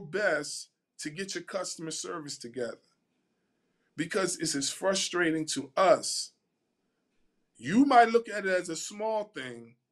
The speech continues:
but this is not small because we're not the only ones going through it. There's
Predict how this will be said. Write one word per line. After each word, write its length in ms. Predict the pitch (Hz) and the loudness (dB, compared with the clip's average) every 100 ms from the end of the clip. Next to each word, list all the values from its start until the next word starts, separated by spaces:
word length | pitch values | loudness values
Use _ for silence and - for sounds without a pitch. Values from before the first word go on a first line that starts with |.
| _ _ _ | _ _ _
but 220 | 135 127 | -10 -6
this 200 | 165 170 | -4 -4
is 200 | 175 151 | -6 -8
not 260 | 156 151 - | -4 -4 -6
small 760 | - 175 180 190 170 131 - _ _ - | -10 -8 -6 -2 -2 -4 -8 _ _ -12
because 380 | 135 135 156 123 | -10 -4 -4 -4
we're 320 | 117 180 226 | 0 2 2
not 240 | 190 170 - | 2 0 -2
the 100 | 147 156 | -8 -6
only 300 | 180 180 165 | -6 -6 -6
ones 340 | 156 151 143 | -6 -6 -6
going 340 | 156 170 160 | -4 -4 -6
through 260 | 156 196 175 | -8 -6 -4
it. 140 | 117 | -4
There's 300 | 147 175 170 | -2 -2 -4